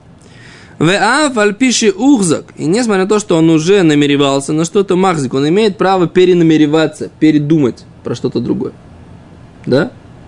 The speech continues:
То есть Раши, мы видим, как Раши это учит. Нахождение в воде называется, как будто он начинает сейчас окунаться. Это как будто начало окунания. Нет,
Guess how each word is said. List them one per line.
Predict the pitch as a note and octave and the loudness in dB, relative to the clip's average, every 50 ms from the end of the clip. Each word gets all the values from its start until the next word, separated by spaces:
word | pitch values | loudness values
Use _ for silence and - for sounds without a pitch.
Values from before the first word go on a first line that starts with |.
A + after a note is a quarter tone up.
| - - - | -20 -10 -4
То | - | -4
есть | B2+ - - | -4 0 0
Раши, | C3+ D3 F#3 A3+ C4 B3 - G#3+ | 0 2 2 2 0 2 2 2
мы | G3 F#3+ | 2 2
видим, | G3+ G3 G3 F#3 | 2 2 2 2
как | F3+ G#3+ F#3 - | 0 0 -2 0
Раши | G3 F3+ E3+ - | -2 -2 -2 -2
это | E3+ E3+ D#3 | -2 0 0
учит. | C#3 B2 A#2+ - D#3+ E3+ - - - - - - - - | 0 0 0 -2 -2 -4 -4 -6 -20 -20 -20 -20 -12 -2
Нахождение | - D#3 E3 E3+ - F#3 F3+ F3+ F3 F3 F3 G3+ A#3+ C4+ C#4+ C#4 B3+ A#3+ A3 G3+ F3+ | 0 0 0 0 0 0 0 0 -2 -4 -4 -2 0 0 0 0 0 0 0 0 0
в | E3 D#3+ D#3+ | 0 0 0
воде | E3+ E3+ E3 F#3+ C4 C4+ | -2 -2 -2 -2 -2 0
называется, | B3+ A#3 G#3 F3+ F#3 G3 G3+ A#3 A#3+ B3 A#3 G#3+ - G3 F3+ | 0 0 0 2 2 0 2 2 0 0 -2 -2 -2 -4 -2
как | - F3+ F3 F3+ | 0 -2 -2 -2
будто | F3+ F#3+ A#3 A3 G3 A3 G3 | 0 -2 -2 -2 0 2 2
он | G3+ A3 A3 A3 F#3 - - | 2 2 0 -2 -4 -6 -2
начинает | E3+ F3+ F#3+ F3 - - G#3 G#3+ G#3+ A3+ A#3 A3+ A3 G3+ F#3+ | 0 0 0 0 -2 -2 0 0 2 2 0 0 0 0 -2
сейчас | F3+ D#3 - | -2 -6 -6
окунаться. | E3+ - D#3 C#3 A#2+ A#2 B2+ | -6 -6 -4 -4 -4 -4 -4
Это | B2+ D3 | -4 -2
как | E3 | 0
будто | F3+ F#3+ F#3+ G3 | 0 0 0 0
начало | G3 G3 F3+ - A3 G#3 G3 F3+ | -2 -2 -2 -2 -2 -2 0 0
окунания. | E3 D#3+ F3 D#3+ D3+ B2+ A2 A2 G#2+ A2 | -2 0 0 -2 0 0 -2 -4 -4 -2
Нет, | C3 E3 G#3 B3+ C4+ A3+ - | 0 0 2 2 0 -2 -4